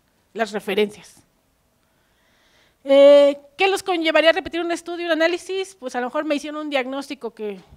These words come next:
lo hicieron mal, midieron mal, no, algo encontraron mal y a repetir y, y a volver a encontrar especialistas. ¿Y cómo les gustaría que fuera la atención médica? Pues, bueno, la, la atención en diagnóstico energético, ustedes lo dijeron, ¿no? Que les digan la verdad,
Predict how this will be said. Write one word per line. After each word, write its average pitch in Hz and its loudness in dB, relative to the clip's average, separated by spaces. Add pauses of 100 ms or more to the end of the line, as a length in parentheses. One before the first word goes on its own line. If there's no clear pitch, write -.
(200)
lo 226 -10
hicieron 294 0
mal, 302 0
midieron 277 -2
mal, 277 -2
no, 254 -14 (240)
algo 262 -14
encontraron 254 -4
mal 269 -6
y 269 -8
a 240 -6
repetir 220 -16
y, 190 -20 (300)
y 240 -14
a 247 -2
volver 247 -6
a 311 -6
encontrar 262 -12
especialistas. - -20 (840)
¿Y 285 -20
cómo 381 4
les 339 0
gustaría 330 -6
que - -20
fuera 359 0
la 349 2
atención 370 -6
médica? 370 -6
Pues, - -16
bueno, 240 -12
la, 233 -12 (320)
la 277 -2
atención 285 -6
en 339 -8
diagnóstico 311 -6
energético, 302 -10
ustedes 285 -12
lo 294 -8
dijeron, 339 -10
¿no? 285 -12
Que 262 -6
les 226 -6
digan 240 -10
la 277 -6
verdad, 208 -12